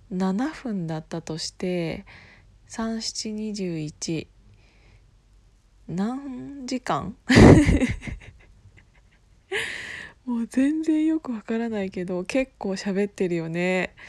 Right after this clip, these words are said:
なので、もしこれを結構、えーと、毎日聞いていただいている方、えーと、多分倍速で聞いていただいている方が多いかなと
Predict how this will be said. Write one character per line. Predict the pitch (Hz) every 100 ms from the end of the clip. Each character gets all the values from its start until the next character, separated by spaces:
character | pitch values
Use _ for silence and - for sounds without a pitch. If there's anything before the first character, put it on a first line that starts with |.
| - - -
な | 214
の | 180
で、 | 170 175 175 170
も | 185 247
し | - 202 190
こ | 208
れ | 202
を | 202 214 196
結 | 233 220
構、 | - 175 165
え | 190
ー | 180
と、 | 190
毎 | 190 208
日 | 185 190 - 170 196 220
聞 | 190
い | 190
て | 196
い |
た | 190
だ | 190 185
い | -
て | 185
い |
る | 180
方、 | 180 190 196 185 -
え | 196
ー |
と、 | 190 202 185
多 | 277
分 | 247 170
倍 | 185 240
速 | 254 - 240
で | 240
聞 | 233
い | 226
て | 226
い | 226
た | 220
だ | 233
い | 226
て | 226
い |
る | 220
方 | 233 226
が | 185
多 | 220
い | 208
か | 196
な | 190 214
と | 214